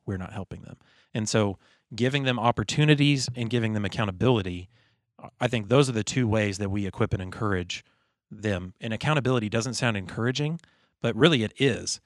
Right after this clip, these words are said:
because everyone wants to be asked how they're fulfilling their commitment. And many, many times mentors are not asked, they're just expected to. And when you get into that place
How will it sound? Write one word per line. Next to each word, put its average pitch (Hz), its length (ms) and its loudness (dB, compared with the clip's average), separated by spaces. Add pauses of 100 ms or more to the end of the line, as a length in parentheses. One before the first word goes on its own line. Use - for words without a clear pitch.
(160)
because 107 540 -2 (340)
everyone 143 360 0
wants 127 200 -2
to 110 180 -4
be 120 320 -6
asked 110 540 -4 (360)
how 117 180 2
they're 110 140 0
fulfilling 101 400 -4
their 95 120 -6
commitment. 95 640 -12
And 110 160 -4
many, 139 440 -2
many 143 240 4
times 107 340 -2
mentors 113 680 -2
are 104 100 -6
not 113 240 -4
asked, 101 320 -12
they're 107 140 -2
just 123 320 -6
expected 110 540 -6
to. 92 260 -10 (440)
And 101 280 -8
when 107 160 -8
you 107 120 -4
get 131 200 -2
into 127 180 -4
that 113 140 0
place 123 500 -4